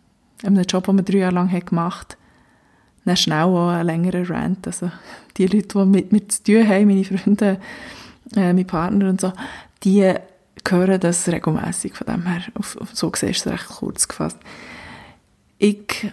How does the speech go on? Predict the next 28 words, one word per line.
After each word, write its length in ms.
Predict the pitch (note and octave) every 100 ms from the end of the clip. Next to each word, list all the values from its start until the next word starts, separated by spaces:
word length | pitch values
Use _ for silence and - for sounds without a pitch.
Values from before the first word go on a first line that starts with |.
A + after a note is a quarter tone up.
| -
muss 680 | F3 F3 A#3 C#4 - - -
offenbar, 560 | F#3+ G3+ G#3 F#3+ C#4+
also 220 | - F#3+
eine 340 | F#3+ E3+ G3+ A3
von 160 | G3
der, 240 | F#3 F#3 F#3
von 120 | F#3
der 100 | F3+
nächsten 300 | F3 G#3 C#4+
Folgen 360 | C#4 G#3+ A3 G#3
wird 140 | G3+
wahrscheinlich 440 | F#3+ G3 G#3 G3
sein, 340 | - G3+ G#3 G#3+
einmal 260 | G3 F3+ F3+
so 140 | -
ein 60 | G3
bisschen 180 | F#3+ F3+
ein, 220 | E3+ F3 -
ein 140 | G3 E3+
Rant 340 | F3 G#3 -
darüber, 280 | F#3+ F#3+ F#3 - - _ _ _ _ _ _ - -
wie 140 | G#3
sich 140 | F#3+ -
die 120 | -
ganze 280 | F3+ E3+ F#3+
Podcast-Szene 1080 | - G3 - - D4 - - - F#3 G3+ B3
entwickelt 540 | A3 G3+ F#3 - B3
hat. 240 | A#3 A#3